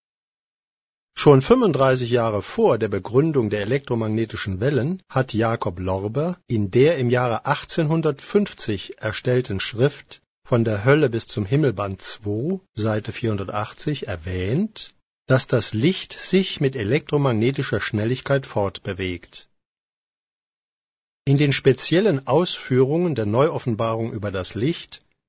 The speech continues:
die später niedergeschrieben wurden, heißt es: „Hier habt ihr in kleinen Umrissen den Prozess des Lichtes als Wirkung der Elektrizität und des Magnetismus.“ In Klammern Schöpfungsgeheimnisse,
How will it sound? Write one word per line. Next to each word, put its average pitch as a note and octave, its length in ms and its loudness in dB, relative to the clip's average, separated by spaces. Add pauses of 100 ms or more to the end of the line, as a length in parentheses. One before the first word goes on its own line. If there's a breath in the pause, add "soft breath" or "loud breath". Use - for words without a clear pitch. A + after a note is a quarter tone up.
die G2 100 -6
später D#3+ 540 2
niedergeschrieben G#2 800 -4
wurden, B2 540 -2 (100)
heißt G#2 340 0
es: - 440 -10 (640)
„Hier F3 300 6
habt A3+ 320 0
ihr C3 480 2
in A2+ 120 -4
kleinen D3 460 2 (100)
Umrissen D3 640 0
den A2 160 0
Prozess - 580 -2
des - 220 -6
Lichtes C3+ 800 -2 (180)
als G#2 320 -4
Wirkung D3+ 600 2
der A2+ 100 -2
Elektrizität B2 920 0
und D3 120 -4
des C3+ 140 -6
Magnetismus.“ A2+ 1000 -4 (760)
In G#2 160 -2
Klammern C3+ 520 2
Schöpfungsgeheimnisse, A2+ 1400 0